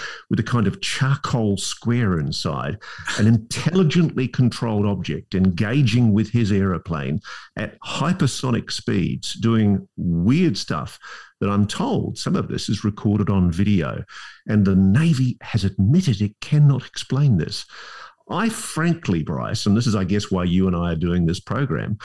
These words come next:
I just don't understand why many in the mainstream media, including our chums at the New York Times, aren't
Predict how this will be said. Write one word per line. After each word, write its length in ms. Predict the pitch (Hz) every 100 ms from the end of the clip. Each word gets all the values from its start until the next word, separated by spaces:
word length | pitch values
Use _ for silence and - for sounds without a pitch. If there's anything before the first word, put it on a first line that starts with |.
| - - - _
I 160 | 127 180
just 320 | 160 143 -
don't 240 | 131 135
understand 640 | 120 107 107 104 92 82 76
why 680 | 78 80 78 - 62 71 95 -
many 400 | 95 101 110 104
in 140 | 90
the 60 | 87
mainstream 640 | 87 90 87 - 85 82
media, 380 | 82 87 76 64
including 440 | 92 98 - 233 87
our 140 | -
chums 420 | - 85 82 82
at 80 | 90
the 80 | 80
New 100 | 82
York 260 | 80 80
Times, 440 | - 85 82 76 92
aren't 240 | 90 92